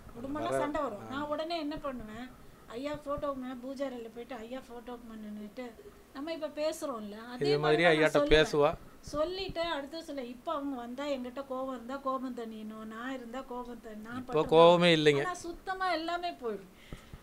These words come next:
Speaker 2: இன்னொரு
Speaker 1: நம்ம
Speaker 2: பெரிய
Speaker 1: அம்மா மகா பேசுற மாதிரி யதார்த்தமா பேசுவேன் ஐயாட்ட, அது ரியலா நடக்கும். என்னோட மனசு சின்ன குறையா இருந்தாலும் பெரிய குறையா இருந்தாலும் போய் ஐயா போட்டோக்கு முன்னாடி இருந்து என் மனசு விட்டு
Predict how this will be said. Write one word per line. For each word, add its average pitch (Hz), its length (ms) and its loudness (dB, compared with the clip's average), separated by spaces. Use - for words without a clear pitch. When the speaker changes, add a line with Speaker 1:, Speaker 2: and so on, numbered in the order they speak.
Speaker 2:
இன்னொரு 190 280 8
Speaker 1:
நம்ம 180 100 8
Speaker 2:
பெரிய 190 200 10
Speaker 1:
அம்மா 285 220 2
மகா - 160 -10
பேசுற 294 360 -6
மாதிரி 254 320 -10
யதார்த்தமா 294 720 -6
பேசுவேன் 233 420 -10
ஐயாட்ட, 208 380 -12
அது 214 260 -16
ரியலா 233 400 -4
நடக்கும். 190 440 -10
என்னோட 277 440 -2
மனசு 262 380 -6
சின்ன 285 440 -6
குறையா 240 300 -6
இருந்தாலும் 226 340 -12
பெரிய 247 380 -8
குறையா 226 300 -12
இருந்தாலும் 202 440 -14
போய் 254 220 -8
ஐயா 240 280 -8
போட்டோக்கு 240 540 -10
முன்னாடி 254 520 -8
இருந்து 247 500 -8
என் 220 100 -14
மனசு 247 400 -8
விட்டு 262 320 -10